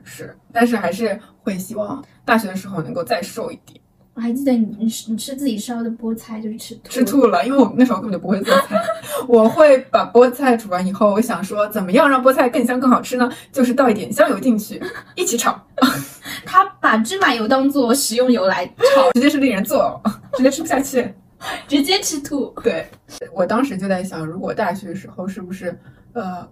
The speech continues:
Speaker 1: 更注重一下自己的形象管理的话，可能会更精彩一点，大学的生活。当时是会有这样的想法，因为我会羡慕大家了。
Speaker 2: 嗯，那我也会啊。
Speaker 1: 特别是还有一些就是同龄人，就是那种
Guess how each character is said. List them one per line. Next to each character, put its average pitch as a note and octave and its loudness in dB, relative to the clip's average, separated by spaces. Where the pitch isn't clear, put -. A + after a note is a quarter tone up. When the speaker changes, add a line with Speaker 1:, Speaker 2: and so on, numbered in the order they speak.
Speaker 1:
更 B3 6
注 B3+ -4
重 A3+ -2
一 F#3 -4
下 F#3+ 0
自 F#3 -10
己 F#3+ -8
的 D#3+ -8
形 F3 -14
象 A#3 -2
管 - -6
理 F#3+ -10
的 - -12
话， - -8
可 - -8
能 E3 -12
会 G3 -6
更 C#4 2
精 G3 -2
彩 G3+ -4
一 - -12
点， C#3+ -16
大 F3 -6
学 - -12
的 - -16
生 - -20
活。 - -20
当 A3 4
时 A3 -6
是 G3+ -12
会 F#3+ -4
有 - -10
这 - -6
样 - -6
的 - -18
想 - -20
法， - -20
因 A#3+ 2
为 C4 4
我 F3 -14
会 G3 -2
羡 A#3+ 0
慕 G3 -4
大 - -8
家 - -20
了。 - -20
Speaker 2:
嗯， G#3+ -12
那 A#3+ -20
我 G#3 -18
也 G3 -20
会 - -20
啊。 - -20
Speaker 1:
特 A3+ -2
别 G3+ -2
是 G3+ -4
还 G3 -2
有 F3 -4
一 - -14
些 F#3+ -12
就 E3 -12
是 - -14
同 F#3+ -6
龄 F#3+ -2
人， F3 -8
就 - -12
是 - -14
那 E3 -14
种 - -14